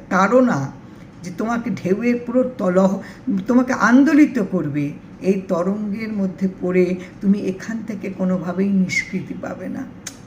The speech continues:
আহাহা, কি অপূর্ব চিঠিগুলো এই চিঠিগুলো। অতএব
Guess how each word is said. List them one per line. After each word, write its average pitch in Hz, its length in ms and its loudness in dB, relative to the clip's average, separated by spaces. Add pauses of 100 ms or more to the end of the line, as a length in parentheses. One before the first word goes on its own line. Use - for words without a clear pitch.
(220)
আহাহা, - 420 -10 (800)
কি 214 80 -2
অপূর্ব 196 560 0
চিঠিগুলো 196 460 0
এই 175 160 0
চিঠিগুলো। 196 600 -2 (680)
অতএব 233 520 4